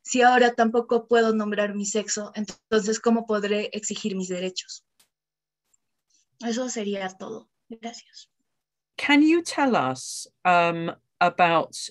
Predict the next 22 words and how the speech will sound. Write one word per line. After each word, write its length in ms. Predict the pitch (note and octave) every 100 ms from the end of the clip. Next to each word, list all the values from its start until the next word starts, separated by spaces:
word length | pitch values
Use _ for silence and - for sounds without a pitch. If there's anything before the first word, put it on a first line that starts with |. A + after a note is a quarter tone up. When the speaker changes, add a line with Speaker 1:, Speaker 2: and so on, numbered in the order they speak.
| _ -
Speaker 2:
your 320 | F3 E3 -
organization? 1120 | F#3 F3 E3+ E3 E3+ F3 D#3+ - B2 B2+ B2+ -
Speaker 1:
Walik 720 | C4+ D4 D4 D4+ D#4 D#4 -
started 560 | A3+ - A#3 A#3 A#3 A3
because, 640 | A3 - A3+ A3+ A3+ A3 -
well, 240 | A3+ G3
I 120 | - C4+
had 340 | A#3 C#4 C4+ - -
friends, 420 | A3+ A3 C#4+ -
I 80 | A3+
have 260 | A3+ B3+ C4
friends 540 | B3 A3+ B3 D4 - _ _ - - - _ -
who 640 | A3 G#3+ G#3 G3+ G3+ A3+ _ _ _ -
are 340 | A#3 A#3 A#3
also 460 | - B3 B3 B3+ A#3+
radical 380 | A#3+ A3+ A3+ A3
feminists, 680 | A3 A3 G#3 G3+ G#3+ A#3 - -
and 520 | G#3 G#3 G3+ G3+ - - - - -
we 340 | C4 C#4 D4+ D4
just 460 | D4 C#4+ - - _ -
thought 380 | A#3 G#3+ D3+ A3+ _ _ _ _ -
if 500 | A#3 A#3 A3+ - -